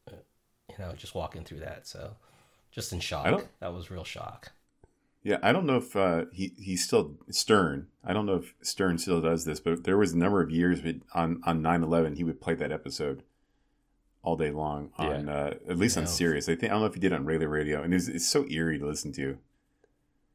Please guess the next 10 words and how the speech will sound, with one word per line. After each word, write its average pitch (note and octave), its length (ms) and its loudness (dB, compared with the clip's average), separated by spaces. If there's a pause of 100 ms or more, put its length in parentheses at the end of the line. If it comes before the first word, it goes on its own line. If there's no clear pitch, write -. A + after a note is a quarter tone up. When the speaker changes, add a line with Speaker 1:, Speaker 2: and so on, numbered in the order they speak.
(140)
Speaker 2:
Just F#2 240 2
the E2+ 100 6
Speaker 3:
Yeah, D#2+ 100 4
Speaker 2:
genuine E2+ 460 4
Speaker 3:
like, - 40 -10
Speaker 2:
fear D#2+ 320 0
in D2+ 60 -4
people, D2 480 -4 (240)
like, D#2 180 -4
just - 240 -6